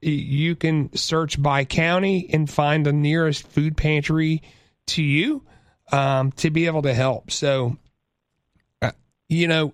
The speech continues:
it's amazing to think about the impact that the mobile pantries have,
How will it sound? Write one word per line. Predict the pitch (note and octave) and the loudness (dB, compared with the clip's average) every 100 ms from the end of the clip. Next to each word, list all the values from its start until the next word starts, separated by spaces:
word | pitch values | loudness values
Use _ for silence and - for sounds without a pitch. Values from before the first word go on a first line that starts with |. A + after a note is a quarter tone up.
| - | -2
it's | E3 D3+ D#3+ | -2 0 -2
amazing | C#3+ D#3 E3+ F3 D#3+ D3+ C3 - | 0 2 2 0 0 0 0 -4
to | - - C#3 B2+ B2 A#2 _ _ _ - | -6 -2 0 2 0 -4 _ _ _ -14
think | - F3 D#3+ | 0 0 0
about | C#3+ C3+ B2+ B2 | -2 0 0 0
the | C#3 C3 - | -2 -2 0
impact | D3 D#3 - B2 A2+ A2+ - - _ _ _ - | 0 0 -2 -2 -2 -4 -12 -16 _ _ _ -4
that | B2+ B2 - | 0 0 -2
the | C3 C3 | 0 2
mobile | C#3 C#3+ D#3+ D3 | 2 2 0 0
pantries | A#2+ A#2 A#2+ B2 - A#2+ A2 | -2 -2 0 0 -2 -8 -8
have, | - B2+ A#2+ A#2 A2+ G#2+ | -6 0 2 2 0 -2